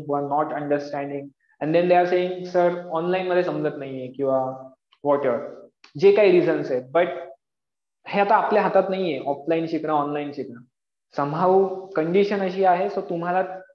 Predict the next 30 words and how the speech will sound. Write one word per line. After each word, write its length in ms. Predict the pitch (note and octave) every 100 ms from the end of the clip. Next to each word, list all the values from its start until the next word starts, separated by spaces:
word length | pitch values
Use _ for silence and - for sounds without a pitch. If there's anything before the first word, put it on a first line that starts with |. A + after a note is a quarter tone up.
| -
त्यानुसार 640 | E3 F3+ F3 E3+ F3+ F3+ F3+
तुम्हाला 320 | E3+ D#3+ E3 F3
वर्कआउट 440 | E3 - D#3+ D#3
करावे 240 | D3 C#3+ C#3+
लागणार 240 | C3 C3+
आहेत 140 | C3 B2
गोष्टी. 260 | A#2+ - _ _ _ _ _ _ _ -
So 80 | D3 -
हे 240 | - F#3+ G#3+
बोलून 340 | A3 A3 A3+ A3
थांबू 220 | G3 G3+
नका 240 | G3 F#3 F3+
की 160 | G3
"सर, 140 | A3 G#3
ऑनलाइन 360 | F3 F3+ F#3+
समजत 340 | F3+ D#3+ D#3 C#3
नाहीये", 240 | B2+ A#2+ - _ _ D#3+
आणि 140 | G3
जेवढं 360 | F#3 F#3+ A#3 B3
तुम्ही 220 | A#3+ A#3+
तुम्हाला 300 | A#3+ A3 A#3
सांगणार 340 | A3+ G3 G3
ना 160 | F3 D#3+
की 140 | F3+
"ऑनलाइन 360 | F3+ F3+ F#3 F3+
नाही 180 | F3 E3+
जमत, 220 | E3 D#3+
ऑनलाइन 360 | D#3 D#3+ D#3+ D#3+
नाही 200 | D3+ D3
जमत", 240 | D3 -